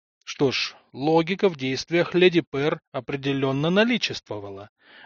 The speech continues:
Другое дело, что анализ психологического профиля моей жены был проведён ею скорее интуитивно, чем осознанно. Но ведь сработало же.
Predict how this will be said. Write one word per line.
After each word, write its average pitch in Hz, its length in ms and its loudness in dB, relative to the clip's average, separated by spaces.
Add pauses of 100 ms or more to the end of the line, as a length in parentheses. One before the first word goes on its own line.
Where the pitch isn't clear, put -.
Другое 151 420 6
дело, 180 360 6
что - 300 0
анализ 165 520 2
психологического 170 1000 0
профиля 180 480 0
моей 131 340 -2
жены 127 380 -4 (340)
был 196 180 8
проведён 180 480 2
ею 202 300 4
скорее 185 460 2 (100)
интуитивно, 196 800 0
чем 135 260 -4
осознанно. 113 680 0 (500)
Но 127 80 -4
ведь 120 160 -6
сработало 139 760 2
же. 104 200 -10